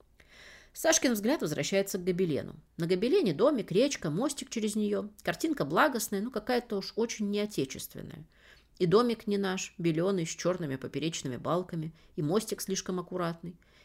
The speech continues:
и человечек, которого можно рассмотреть возле дома, если хорошо приглядеться, не по-нашему одет. Внезапно до Сашки доходит, откуда родом этот недоковрик.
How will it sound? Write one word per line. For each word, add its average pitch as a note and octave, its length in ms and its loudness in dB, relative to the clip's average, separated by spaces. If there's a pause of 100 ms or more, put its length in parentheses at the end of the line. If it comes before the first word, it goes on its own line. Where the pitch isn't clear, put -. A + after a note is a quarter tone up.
и C#4 80 -4
человечек, G#3+ 560 2
которого G3 300 2
можно F3+ 300 0
рассмотреть F3+ 460 -2
возле E3+ 300 -2
дома, F#3 320 2
если D3+ 240 -2
хорошо D#3+ 320 -2
приглядеться, E3+ 640 -2
не E3+ 80 0
по-нашему F3 540 -4
одет. F#3 340 -6 (640)
Внезапно F3 440 2
до D#3+ 80 0
Сашки A#3+ 280 0
доходит, G#3 480 2
откуда F3+ 400 2
родом B3+ 340 4
этот E3+ 260 -4
недоковрик. F#3+ 640 -2